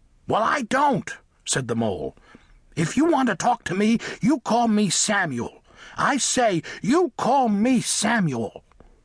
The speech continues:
"All right, Samuel," said Freddy.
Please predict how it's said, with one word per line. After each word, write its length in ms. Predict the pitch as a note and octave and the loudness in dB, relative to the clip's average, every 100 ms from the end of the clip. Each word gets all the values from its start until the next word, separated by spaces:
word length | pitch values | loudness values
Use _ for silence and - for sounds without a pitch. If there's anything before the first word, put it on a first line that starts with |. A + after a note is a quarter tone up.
| _ _ _ _ _ - | _ _ _ _ _ -8
"All 320 | - F3 B3+ | -2 0 0
right, 300 | F3 C#3 G3+ - | 0 0 -2 -4
Samuel," 760 | - A#2+ A2 G2+ A2 E3 G3 - - | -4 -2 0 0 0 0 -2 -6 -16
said 300 | - B2 G2+ | -4 -2 -2
Freddy. 440 | - G2+ C#2+ B1+ | -6 -8 -6 -10